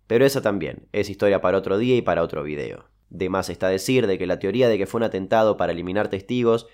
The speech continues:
jamás fue comprobada. Como verán, el gobierno de Menem no se destacó por ser muy limpio que digamos. La política argentina de los noventa fue prácticamente una mafia muy sucia,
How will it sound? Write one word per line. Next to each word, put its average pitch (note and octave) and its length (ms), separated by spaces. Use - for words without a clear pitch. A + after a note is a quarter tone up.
jamás G#2 420
fue F2+ 140
comprobada. D2+ 680
Como C#3 240
verán, D#3 260
el C3+ 120
gobierno A#2 340
de G#2+ 100
Menem A#2+ 280
no A#2 80
se A#2 120
destacó G2+ 560
por E2 160
ser E2+ 260
muy F2+ 240
limpio E2+ 340
que D#2 100
digamos. D#2+ 540
La G2 160
política A#2 360
argentina A2+ 380
de G#2 80
los G2+ 140
noventa A#2+ 460
fue A#2+ 200
prácticamente B2+ 840
una A2+ 160
mafia A#2 280
muy B2+ 240
sucia, C3+ 540